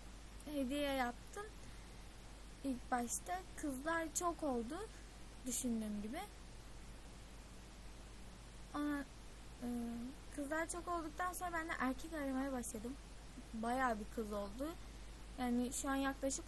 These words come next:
on kız var dizi için. E,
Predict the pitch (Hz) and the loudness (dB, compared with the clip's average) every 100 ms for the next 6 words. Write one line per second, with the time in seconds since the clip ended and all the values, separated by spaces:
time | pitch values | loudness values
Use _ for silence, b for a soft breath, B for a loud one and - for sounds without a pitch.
0 | - 285 277 - 269 226 233 359 - - | 2 4 4 4 0 2 0 -2 -4 -8
1 | - - - 277 240 226 285 214 233 220 | -8 -10 -2 4 8 10 10 8 2 2
2 | - - - - B B B B - - | 2 0 -4 -8 B B B B -8 0
3 | 247 240 | 2 2